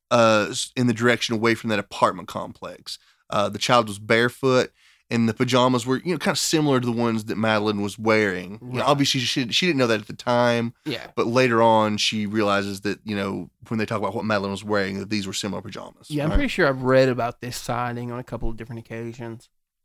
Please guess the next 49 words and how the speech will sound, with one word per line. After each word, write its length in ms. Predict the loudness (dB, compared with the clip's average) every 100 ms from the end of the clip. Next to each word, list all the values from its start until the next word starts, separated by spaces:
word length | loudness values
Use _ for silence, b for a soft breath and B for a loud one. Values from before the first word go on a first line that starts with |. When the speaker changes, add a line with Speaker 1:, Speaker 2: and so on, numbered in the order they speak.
| _
Speaker 1:
Yeah, 300 | -6 -2 -2
the, 520 | -2 -2 -4 -6 -8 -6
it, 120 | -4 2
a 40 |
lot 100 | 2
of 40 |
times 160 | 4 0
it's 100 | 0
just 100 | 0
called 160 | 0 0
the 60 |
Tanner 360 | -4 -6 -6 -6
sighting. 400 | -8 -10 -16 -20 _
Speaker 2:
Yeah, 180 | -8 -8 -12 _
Speaker 1:
Yeah. 140 | -18 -18 _ _ _ _ _ _
Speaker 2:
yeah. 280 | 2 4 4
Speaker 1:
Um, 320 | 2 0 -4 -12 _ _
that 140 | 2 4
was 100 | 4
at 80 | 4
nine 220 | 4 2
fifteen. 480 | -2 -6 -10 -10 b b b -2
Now, 220 | 2 2
at 100 | 2
nine 400 | 2 2 2 2
thirty 340 | 2 2 4 0
P 320 | 0 2 2
M, 260 | 0 -2 -6
Kate 600 | -6 0 2 2 0 -10 -12
was 460 | -4 0 2 2 2
about 220 | 0 0
to 60 |
go 120 | -2 -4
check 240 | -6 -6
on 100 | -4
the 60 | -4
children, 720 | 2 4 4 2 -2 -4 -6 _ _ _ _ -4
and 420 | 0 2 2 2
Matthew 380 | 2 0 -2 -2
Oldfield 800 | 2 2 0 -2 2 2 0 -4
was 100 | -6
gonna 160 | -6
go 80 | -6
check 220 | -4 -4
on 80 | -2
his 160 | -2 -2
children 320 | -2 0 -2
as 120 | 0
well. 400 | 2 2 2